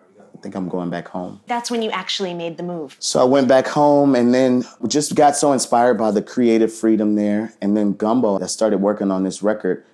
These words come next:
Speaker 1: really saying, "I have success. I don't need to chase success. So I'm gonna make a record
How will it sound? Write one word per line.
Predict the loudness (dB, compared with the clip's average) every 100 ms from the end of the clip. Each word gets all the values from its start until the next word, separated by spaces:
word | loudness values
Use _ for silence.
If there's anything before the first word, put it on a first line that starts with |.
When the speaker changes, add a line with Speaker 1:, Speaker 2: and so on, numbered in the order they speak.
| -2
Speaker 1:
really | 2 4 4
saying, | 2 0 2 2 2 0 -4 _ _ _ -2
"I | 2
have | 4 4
success. | 0 -2 0 0
I | 0
don't | 0 2
need | 0
to | -2
chase | -2 -2 -2
success. | -6 -4 -4 -2
So | -2
I'm |
gonna | 0
make | 0 0
a | -2
record | 0 0 0 -2 -2